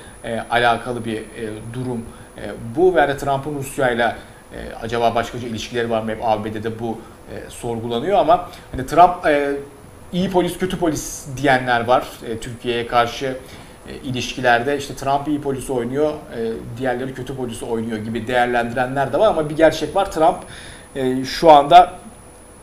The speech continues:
Türkiye'ye yaptırım uygulama, e, konusunda A B D'deki diğer yetkili merciler,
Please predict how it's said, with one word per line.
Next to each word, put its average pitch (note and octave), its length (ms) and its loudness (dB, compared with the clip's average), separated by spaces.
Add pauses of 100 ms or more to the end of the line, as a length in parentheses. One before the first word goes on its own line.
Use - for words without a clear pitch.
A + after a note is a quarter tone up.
(180)
Türkiye'ye C#3+ 360 2
yaptırım D3+ 480 4
uygulama, B2+ 500 -2 (260)
e, - 40 -16 (180)
konusunda C3+ 540 0
A C3+ 120 6
B C#3 140 0
D'deki C#3 400 -4
diğer C#3 220 6
yetkili B2 380 -6
merciler, B2 640 0